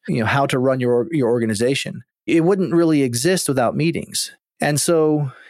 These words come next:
if you look at any organization that's doing well, they're probably meeting regularly. They're probably having meetings and they're probably meeting fairly well.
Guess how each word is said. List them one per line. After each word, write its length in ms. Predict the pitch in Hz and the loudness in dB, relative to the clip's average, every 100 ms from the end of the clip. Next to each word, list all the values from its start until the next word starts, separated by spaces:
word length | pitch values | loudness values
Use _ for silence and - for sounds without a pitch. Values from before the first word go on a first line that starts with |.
| - | -6
if 160 | 165 | -2
you 100 | 170 | 2
look 240 | 165 220 233 | 2 2 0
at 80 | 160 | 0
any 360 | 190 190 165 | 0 0 0
organization 640 | 160 165 156 139 143 147 143 | 0 0 0 0 0 -2 -2
that's 160 | 127 | -4
doing 380 | - 143 131 117 | -2 -2 0 0
well, 500 | 131 185 123 98 110 _ _ _ _ | 0 0 -2 -2 -6 _ _ _ _
they're 140 | 170 170 | -2 -2
probably 400 | - 202 240 190 | 0 0 0 0
meeting 400 | 165 185 175 123 | 0 0 0 -2
regularly. 640 | 104 95 85 69 58 - - - - | -2 -4 -6 -6 -10 -14 -20 -20 -6
They're 100 | 127 | -4
probably 280 | 151 143 151 | -2 0 0
having 300 | 151 175 180 | 0 0 0
meetings 560 | 170 160 151 147 135 | 0 0 -2 -2 -6
and 160 | - 139 | -6 -4
they're 80 | 127 | -2
probably 260 | 151 143 | -2 -2
meeting 380 | 135 131 131 127 | -2 -2 -2 -4
fairly 380 | - 147 143 127 | -4 -2 -2 -2
well. 340 | 117 98 - | -2 -2 -6